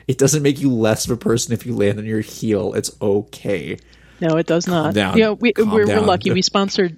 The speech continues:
Speaker 2: Jared Ward, and he's, he's a solid heel striker, and we love to,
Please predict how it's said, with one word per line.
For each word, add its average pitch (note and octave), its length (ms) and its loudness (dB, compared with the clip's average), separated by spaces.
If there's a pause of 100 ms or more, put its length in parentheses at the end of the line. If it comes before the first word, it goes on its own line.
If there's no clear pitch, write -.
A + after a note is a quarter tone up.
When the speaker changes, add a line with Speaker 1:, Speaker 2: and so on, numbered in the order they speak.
(120)
Speaker 2:
Jared E3+ 400 2
Ward, D#3 300 -2
and D#3+ 120 -2
he's, F#3 400 -2 (360)
he's G3+ 320 4
a F3+ 240 4 (1200)
solid G3 560 4
heel F#3+ 260 2
striker, D#3+ 460 2
and D#3 160 -2
we E3+ 80 4
love E3+ 300 4
to, E3 260 0